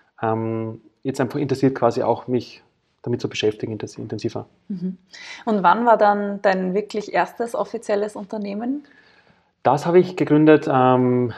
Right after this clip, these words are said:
Speaker 1: am ersten Jänner zweitausend. Das
Speaker 2: Mhm.
Speaker 1: war eine spannende Zeit. Ich habe also auf der einen Seite nebenbei noch, ich habe noch Jus studiert, also
Speaker 2: Mhm.
Speaker 1: seit neunzehnhundertsechsundneunzig, wollte Anwalt werden ursprünglich und habe dann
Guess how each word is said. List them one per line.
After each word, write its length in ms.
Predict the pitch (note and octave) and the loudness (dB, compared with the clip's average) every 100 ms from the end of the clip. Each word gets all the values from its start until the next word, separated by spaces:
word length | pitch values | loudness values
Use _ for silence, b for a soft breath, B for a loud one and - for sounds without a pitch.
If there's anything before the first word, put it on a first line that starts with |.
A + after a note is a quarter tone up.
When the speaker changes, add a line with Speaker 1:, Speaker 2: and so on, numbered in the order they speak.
| B B | B B
Speaker 1:
am 280 | B2+ A#2 A2 | -8 -8 0
ersten 320 | C3+ C3+ C3+ | 2 2 2
Jänner 240 | A#2+ B2+ B2+ | 2 2 0
zweitausend. 840 | A#2+ A#2 A2 C3+ E3+ G3 - - | -2 0 2 4 2 0 -6 -14
Das 240 | C3+ C#3+ - | -12 -8 0
Speaker 2:
Mhm. 40 | |
Speaker 1:
war 40 | B2 | 0
eine 80 | |
spannende 360 | B2 A2+ C3+ D3+ | 2 0 2 0
Zeit. 280 | E3+ D3 C#3 | 4 4 4
Ich 140 | C3 | -2
habe 100 | B2+ | 0
also 240 | A#2+ B2 A#2+ | 0 2 0
auf 100 | - | 0
der 100 | A#2 | -2
einen 160 | B2 | -2
Seite 360 | B2+ A#2+ B2+ B2 b b b b | 0 2 2 0 b b b b
nebenbei 420 | - C3 B2+ B2+ B2 | 0 4 6 4 2
noch, 120 | C3 B2+ | 0 0
ich 60 | |
habe 80 | B2+ | 0
noch 80 | A#2+ | 4
Jus 160 | D#3+ | 4
studiert, 400 | E3 E3+ F3 F3 | 4 6 4 4
also 140 | C3+ B2 | -6 -8
Speaker 2:
Mhm. 180 | E3 - | -8 -4
Speaker 1:
seit 140 | B2 | -2
neunzehnhundertsechsundneunzig, 880 | B2 C3 B2 - D3 C3 C3 C3+ A2+ | -2 0 -2 0 0 2 2 0 4
wollte 340 | A#2+ C3+ B2 | 4 4 2
Anwalt 400 | A2+ C3 D3 D#3 | 2 4 4 4
werden 320 | C#3+ D3+ E3 E3+ | 4 4 2 -4
ursprünglich 500 | D3 D3 D3+ D3+ D#3 | -4 0 0 0 -2
und 120 | C#3 | -2
habe 100 | C3 | -4
dann 160 | - | -2